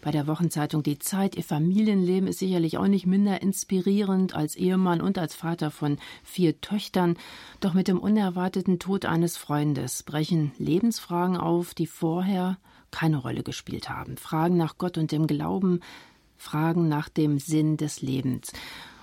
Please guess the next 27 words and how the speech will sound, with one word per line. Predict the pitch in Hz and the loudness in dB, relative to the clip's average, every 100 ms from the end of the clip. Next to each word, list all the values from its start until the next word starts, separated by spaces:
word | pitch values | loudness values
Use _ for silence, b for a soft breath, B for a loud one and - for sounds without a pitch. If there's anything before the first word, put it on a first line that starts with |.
| - | -6
Obwohl | 156 - 156 147 | -4 2 4 4
Gott | - 175 | 0 -4
für | - 185 | 0 0
Sie | 165 170 | 2 2
ja, | 180 175 | 2 0
Sie | 160 143 | -2 -4
haben | 156 | -4
das | 156 | -2
vorhin | 160 160 | 0 2
ja | 185 156 | 2 0
auch | |
schon | 165 151 | 0 0
angedeutet, | - 190 180 170 185 202 190 | 2 2 2 2 0 0 0
nicht | 190 180 165 | 0 0 0
wirklich | 175 190 165 | 0 0 0
eine | 165 | 0
unbekannte | 185 208 220 156 147 143 151 | 4 6 6 2 0 0 -2
Person, | - 151 151 151 160 180 | -2 -2 0 2 2 2
eine | 160 156 156 151 | 2 0 0 -2
unbekannte | - 185 214 196 175 160 | 2 2 2 2 0 0
Größe | 143 151 170 196 | 2 2 2 -2
gewesen | 180 190 196 202 | -2 0 0 0
ist. | 202 - | 0 -4
Sie | |
sind | 185 190 190 | -2 0 0
ja | 170 | -2
aufgewachsen | - 190 - 180 170 175 - 175 170 | -2 -2 -2 -2 -2 -2 0 2 0